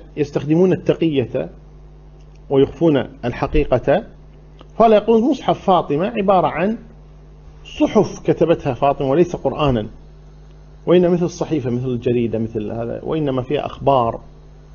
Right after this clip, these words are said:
وأمور غيبية ستقع أخبرها بها النبي صلى الله عليه وسلم، أخبرها بها الملك الذي نزل عليها. فيقول: "هو ليس قرآنا،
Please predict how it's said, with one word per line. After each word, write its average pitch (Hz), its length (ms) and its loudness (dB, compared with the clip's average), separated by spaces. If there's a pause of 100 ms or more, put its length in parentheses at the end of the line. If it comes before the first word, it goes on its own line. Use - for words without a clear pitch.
(400)
وأمور 127 540 0
غيبية 131 420 0
ستقع - 640 0 (440)
أخبرها 131 440 0
بها 123 200 -2
النبي 123 320 0
صلى 113 140 -4
الله 104 120 -6
عليه 165 120 2
وسلم، 165 120 0
أخبرها 127 360 -2
بها 127 320 -2 (440)
الملك 131 380 0
الذي 123 260 2
نزل 123 400 0 (800)
عليها. 104 380 0 (540)
فيقول: 151 280 2
"هو 160 100 6
ليس 185 220 4
قرآنا، 127 520 0